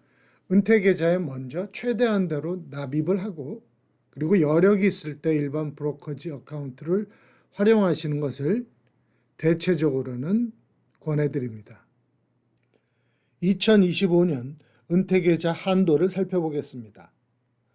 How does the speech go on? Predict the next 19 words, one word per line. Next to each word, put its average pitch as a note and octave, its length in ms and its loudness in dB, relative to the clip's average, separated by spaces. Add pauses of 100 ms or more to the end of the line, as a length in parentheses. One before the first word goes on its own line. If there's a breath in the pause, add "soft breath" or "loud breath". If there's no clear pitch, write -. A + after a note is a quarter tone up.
(720)
사공일 G#3+ 560 6
케이와 F3+ 420 2
사공삼 D#3+ 800 -8
비 F3 220 -6
공제 D3 400 -8
한도액은 C3+ 680 -10 (320 soft breath)
이만 E3 360 0
삼천오백 F#3 960 -4
달러이고 C3+ 680 -8 (520)
오십 D#3+ 360 2
세 F#3 200 4
이상은 E3+ 340 -2
칠천오백 E3+ 800 -4
달러를 C#3 480 -4
추가로 E3 460 -4
더 E3 180 -2
납부하실 C#3 600 -8
수 - 160 -12
있습니다. A2 580 -12